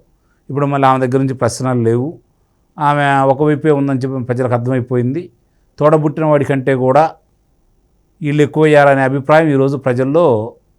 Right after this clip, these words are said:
వ్యక్తమవుతూ ఉంది. ఇక ఈరోజు సునీతారెడ్డి గారు ఇంటింటా ప్రచారం, దీని ప్రభావం ఎలా ఉండబోతుంది కడప పా-,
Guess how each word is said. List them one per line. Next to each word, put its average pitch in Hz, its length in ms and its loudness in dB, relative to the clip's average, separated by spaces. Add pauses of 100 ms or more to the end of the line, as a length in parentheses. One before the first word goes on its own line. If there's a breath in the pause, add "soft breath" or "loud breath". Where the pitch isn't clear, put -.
(140)
వ్యక్తమవుతూ 135 520 -4 (100)
ఉంది. 78 180 -20 (1040)
ఇక 196 100 2 (800)
ఈరోజు 196 360 6 (100)
సునీతారెడ్డి 175 680 2
గారు 156 240 6 (300)
ఇంటింటా 190 420 0
ప్రచారం, 123 380 0 (640)
దీని 196 360 2
ప్రభావం 185 420 6
ఎలా 143 200 6
ఉండబోతుంది 98 520 -6 (320)
కడప 139 240 2 (120)
పా-, 127 160 0